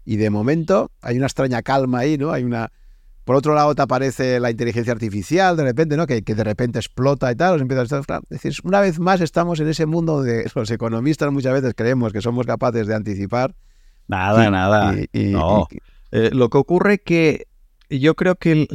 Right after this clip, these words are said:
Speaker 2: las velocidades de todo, eh, han aumentado de manera exponencial, eh, y, y a lo mejor sí que las pautas siguen,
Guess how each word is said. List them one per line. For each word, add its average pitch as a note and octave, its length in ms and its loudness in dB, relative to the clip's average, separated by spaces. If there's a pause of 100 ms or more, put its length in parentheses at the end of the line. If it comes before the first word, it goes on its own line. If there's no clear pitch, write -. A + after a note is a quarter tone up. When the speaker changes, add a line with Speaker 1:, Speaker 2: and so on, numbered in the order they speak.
(160)
Speaker 2:
las C3+ 560 -2
velocidades C#3 720 2 (160)
de C#3+ 100 2
todo, C3+ 640 2 (640)
eh, A2 520 2
han B2 180 2
aumentado C3+ 1000 4 (100)
de A2 180 -2
manera A#2+ 320 0
exponencial, D3+ 920 2 (800)
eh, A#2+ 880 2 (100)
y, C#3+ 260 0
y C#3 100 4
a C#3 40 6
lo D3 80 4
mejor G#3 300 2
sí G#3 160 2
que - 80 2
las E3+ 200 2
pautas E3 480 0
siguen, F#3+ 540 2